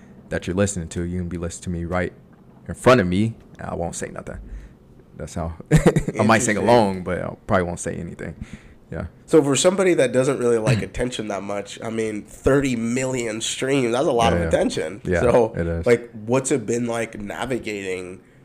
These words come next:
Speaker 2: this newfound, like, success and fame that you have now?
Speaker 1: Um, success part is just, I feel like I can always do better. Um, even to this day, I still self-doubt.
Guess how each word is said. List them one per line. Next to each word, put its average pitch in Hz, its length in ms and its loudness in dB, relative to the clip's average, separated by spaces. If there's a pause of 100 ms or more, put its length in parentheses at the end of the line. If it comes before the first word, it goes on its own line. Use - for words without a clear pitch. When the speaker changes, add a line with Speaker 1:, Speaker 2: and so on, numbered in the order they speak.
Speaker 2:
this 110 260 -2
newfound, 110 840 -4
like, 104 220 -10
success - 720 -8
and - 120 -8
fame 113 280 -4
that - 100 -10
you 92 120 -8
have 95 220 -10
now? 90 300 -12 (500)
Speaker 1:
Um, 110 600 6 (480)
success 123 500 2
part 101 640 0 (180)
is - 160 -14
just, - 680 -10 (580)
I - 80 -12
feel - 180 -8
like 90 140 -4
I 87 80 -8
can 87 360 -14 (460)
always 110 240 -2
do 92 140 -8
better. 87 380 -8 (320)
Um, - 280 -10 (640)
even 98 280 -6
to - 100 -14
this 90 140 -12
day, 87 140 -12
I - 60 -14
still - 220 -18
self-doubt. - 520 -10